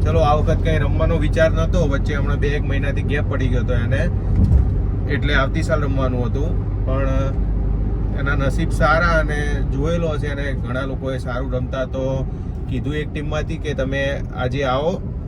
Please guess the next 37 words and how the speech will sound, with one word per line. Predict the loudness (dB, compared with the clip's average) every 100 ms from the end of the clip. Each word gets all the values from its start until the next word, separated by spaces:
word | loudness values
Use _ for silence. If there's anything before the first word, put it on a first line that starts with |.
| -6
પ્રેક્ટિસ | -4 -2 -4 -2
માટે | -2 -2
પ્રિન્સને | 0 0 0 0
લઈને. | 0 0 -2
તો |
કલોલ | 0 2 2 2 2
જઈએ | 2 2 2
છીએ | 2 2
અમે, | 2 2 2 2
ગાંધીનગર | 2 2 2 2
જિલ્લાનો | 2 4 4 4 4
કલોલ | 2 2 2
તાલુકો | 2 2 0
છે | 0 0 0 0
ત્યાં | 0
આગળ. | 2 0 0
તો | 0 0 -2 -2 -2
કલોલમાં | 0 0 0 2
આજે | 2 2
પ્રિન્સ | 0 0 -2 -4 -4 -6 -4 -6 -6 -6 -4
પ્રેક્ટિસ | -2 -2 -4 -4
કરશે | -2 -2 0
અને | -2 -2
ચેક | -2 -2
કરશે, | -2 -4 -4
અને | -6 -6 -6 -4
જો | -2
એમને | -2 -4
સારું | -4 -4 -4
લાગશે | -2 -2 -4 -6 -4 -4 -6 -8 -8 -6
તો | -4 -4 -4 -6 -8
કાલની | -6 -4 -4
મેચમાં | -4 -6 -8 -8
પ્રિન્સને | -8 -8 -6 -4
રમાડશે | -2 -4 -4 -8
એ |
લોકો. | -8 -8 -10